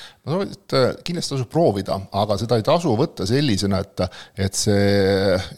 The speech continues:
kinnisvarasse investeerimine on nüüd mi-, midagi sellist, et must have. Et kui naaber või sõber teeb, et ma pean ka ilmtingimata seda tegema, et, et võib-olla see on, ta ei sobi igaühele. Et sa pead leidma seda, et, äh,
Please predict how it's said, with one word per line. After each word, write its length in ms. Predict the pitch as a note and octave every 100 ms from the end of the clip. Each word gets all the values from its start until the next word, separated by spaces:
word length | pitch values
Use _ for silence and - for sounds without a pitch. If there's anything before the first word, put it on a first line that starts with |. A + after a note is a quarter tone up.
| -
kinnisvarasse 920 | C3+ D#3 G#2 E2+ G2 G2 - - G2+ G2+ G2+ G2 F#2+ F#2 F2+ F2 E2 E2+
investeerimine 720 | A2 G2+ - C3+ C3+ G2 F#2+ F#2
on 100 | G2+
nüüd 180 | F#2 - -
mi-, 160 | A2+ A2+
midagi 320 | A#2+ A2+ F#2+
sellist, 400 | A#2+ A#2+ F#2 -
et 160 | - G#2
must 240 | G#2+ -
have. 320 | A#2 G2 D2+ - _ _ _ -
Et 180 | G2+ -
kui 480 | A2 G#2+ G#2 G#2 G2+
naaber 400 | A2+ C#3 G#2+ G2
või 80 | G2
sõber 320 | A#2+ A#2 G2
teeb, 320 | G#2+ A2 E2 E2 - _
et 160 | G2 G2+
ma 80 |
pean 160 | A2 G#2+
ka 80 | G2+
ilmtingimata 640 | B2+ G2+ G2 F#2+ F#2+ -
seda 140 | F#2+ A2
tegema, 260 | F#2+ E2
et, 200 | - - - - _ _
et 140 | F#2+ F#2
võib-olla 460 | D#3+ D3+ A2 A2+
see 240 | A2 B2+ B2
on, 120 | B2+ C3 C3+
ta 160 | E3
ei 40 | D#3
sobi 160 | G3 D#3
igaühele. 480 | E3 E3 G2+ - - - _ _ _
Et 180 | G2+ G#2
sa 80 | -
pead 180 | C3+ D#3
leidma 280 | D3+ F#3+ A#2+
seda, 280 | A2 C#3+ A#2
et, 240 | G#2 - -
äh, 1120 | A2 G#2+ G#2+ G#2 G#2 G2 F#2 F2 E2 -